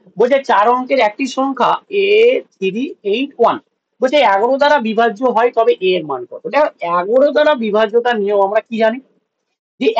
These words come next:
একটা স-, সংখ্যা ছেড়ে আরেকটা সংখ্যা নিব, এটা নিলাম, তারপরে যেটা বাকি আছে সেটা, তার মানে a plus eight আর একটা এইদিকে চলে এলো তিন plus চার। এবার এদের অন্তর যদি আমার এমন একটা সংখ্যা পাই যেটা এগারো দ্বারা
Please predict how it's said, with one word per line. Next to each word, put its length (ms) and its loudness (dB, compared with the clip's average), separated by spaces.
একটা 280 -2
স-, 160 -6
সংখ্যা 360 0
ছেড়ে 180 0
আরেকটা 240 -2
সংখ্যা 360 -4
নিব, 180 -2
এটা 120 0
নিলাম, 220 -2
তারপরে 280 0
যেটা 160 0
বাকি 280 -2
আছে 120 -4
সেটা, 240 -2
তার 120 0
মানে 100 -2
a 20 2
plus 260 2
eight 200 0
আর 180 0
একটা 140 -4
এইদিকে 340 2
চলে 160 4
এলো 100 4
তিন 160 -4
plus 200 0
চার। 140 -6
এবার 160 2
এদের 200 2
অন্তর 300 0
যদি 160 0
আমার 260 2
এমন 220 -4
একটা 140 0
সংখ্যা 280 0
পাই 220 4
যেটা 240 0
এগারো 180 2
দ্বারা 180 4